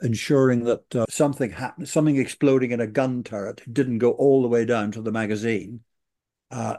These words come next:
that hadn't been properly thought through. And a number of the casualties to British ships, uh, were because of that. The Germans actually had thought it through, uh, and they had a system whereby if there was an explosion in a turret,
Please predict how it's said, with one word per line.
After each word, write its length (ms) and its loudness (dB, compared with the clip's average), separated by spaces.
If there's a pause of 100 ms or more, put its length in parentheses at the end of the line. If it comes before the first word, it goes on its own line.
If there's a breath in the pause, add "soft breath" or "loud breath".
that 300 -6
hadn't 240 -4
been 180 -6
properly 320 -2
thought 340 -4
through. 360 -8 (440 soft breath)
And 380 -4 (180)
a 100 -4
number 500 2
of 160 -4
the 180 -2
casualties 640 -6
to 80 -10
British 300 2
ships, 440 -12 (560)
uh, 240 -2
were 320 2
because 320 0
of 80 -6
that. 240 -8 (1000)
The 80 -12
Germans 440 4
actually 280 -2
had 260 0
thought 240 -4
it 140 -14
through, 380 -6 (440 soft breath)
uh, 380 -2
and 240 -2
they 100 4
had 140 0
a 60 -2
system 420 -6
whereby 440 0
if 120 -6
there 100 -2
was 140 -8
an 60 -12
explosion 420 -4
in 100 -6
a 40 -10
turret, 420 -4